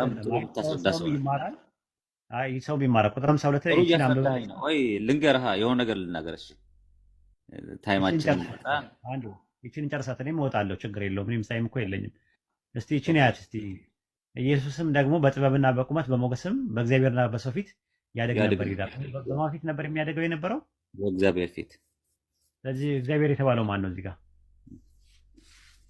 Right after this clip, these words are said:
Speaker 2: እግዚአብሔር የተባለው እግዚአብሔር ነው
Speaker 1: እኮ። በማን ፊት ነው የሚያድገው? የሚያድገው ማን ነው?
Speaker 2: በእግዚአብሔር ፊት ነው የሚያድገው።
Speaker 1: አዳጊውና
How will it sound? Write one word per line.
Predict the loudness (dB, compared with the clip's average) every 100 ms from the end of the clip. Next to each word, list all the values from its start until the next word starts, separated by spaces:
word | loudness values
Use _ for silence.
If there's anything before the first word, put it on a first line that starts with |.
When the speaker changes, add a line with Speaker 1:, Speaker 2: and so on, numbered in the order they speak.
| -20 -20 -20 _ -20 -20 _ _ -6
Speaker 2:
እግዚአብሔር | 2 2 2
የተባለው | -2 -4 -4 -4
እግዚአብሔር | 0 0 0 -2
ነው | -8 -14 _ _ _ _ _ _ _ _ _ _ _
Speaker 1:
እኮ። | -12 -4
በማን | 0 2
ፊት | 0 0
ነው |
የሚያድገው? | 2 2 2 2
የሚያድገው | 4 4 4 2
ማን | 2 -2
ነው? | -6 -2
Speaker 2:
በእግዚአብሔር | 0 2 4 4 4 2
ፊት | -2 -4
ነው | -4
የሚያድገው። | 0 0 0 -6 -12 _ _ _ _ _ _ -16
Speaker 1:
አዳጊውና | -8 -2 -2 -2 -4 0